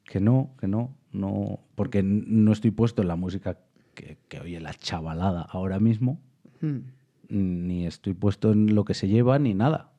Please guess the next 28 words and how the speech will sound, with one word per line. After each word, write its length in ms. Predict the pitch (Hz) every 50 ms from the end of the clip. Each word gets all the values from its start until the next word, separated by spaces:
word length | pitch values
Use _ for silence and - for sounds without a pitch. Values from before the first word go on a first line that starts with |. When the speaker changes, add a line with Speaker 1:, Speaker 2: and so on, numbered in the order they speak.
| _ _ _ _ _ _ _ _ _ _ _ _ - _ _ _ _ _ _ _ _ _ _ _ -
Speaker 1:
¿Por 180 | 110 92 85
qué 100 | - 95
no? 160 | 104 127 151 - -
Porque 240 | - - 101 - 101
nunca 240 | 110 127 139 - 151
me 100 | 151 151
ha 20 |
interesado 540 | 151 131 147 131 135 131 143 147 156 165 160 - _ _ _ _ _ _ _ _ -
y 100 | 104 98
ahora 160 | 92 101 113
menos. 360 | 107 95 80 73 - - _ _ _ _ _ _ _ _ _ _ _ _ _ -
Speaker 2:
Eh, 220 | 139 127 131 120 113 - _ _ _ _ _ _ _
pero 500 | - 135 123 127 131 131 127 123 123 131 -
Speaker 1:
Antes 280 | 113 117 107 135 131
me 100 | 131 135
interesaba, 520 | 127 127 131 120 120 - 151 143 123 98 92
pues 140 | 101 90 -
porque 260 | - 95 - - 87
tenías 320 | - 90 85 101 104 101 -
que, 480 | - 113 101 92 92 92 85 82 - _ _ _ _ _ _ _ _ _ -
bueno, 160 | 104 101 - -
no 120 | 98 101 101
te 80 | 113
interesaba, 440 | 104 92 95 82 - 131 127 87 -
pero 140 | - 82 82
tenías 240 | - 92 104 113 -
que 60 | - 113
estar, 440 | - - - 135 127 - - -